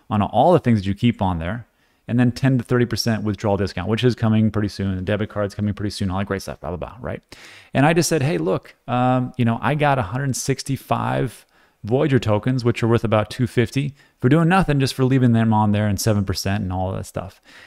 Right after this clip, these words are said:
And then, uh, all the other ones that I have. This was not everything." So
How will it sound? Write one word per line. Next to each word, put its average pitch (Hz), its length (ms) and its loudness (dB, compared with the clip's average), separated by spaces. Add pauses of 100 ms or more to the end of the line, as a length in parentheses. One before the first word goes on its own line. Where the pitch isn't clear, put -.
(120)
And 107 160 2
then, 107 160 6
uh, 104 140 4
all 110 100 2
the 117 100 4
other 104 140 2
ones 98 160 0
that 95 80 -2
I 87 60 -2
have. 80 340 -10
This 107 200 -10
was 95 180 -8
not 87 160 -6
everything." - 460 -12 (500)
So 139 540 2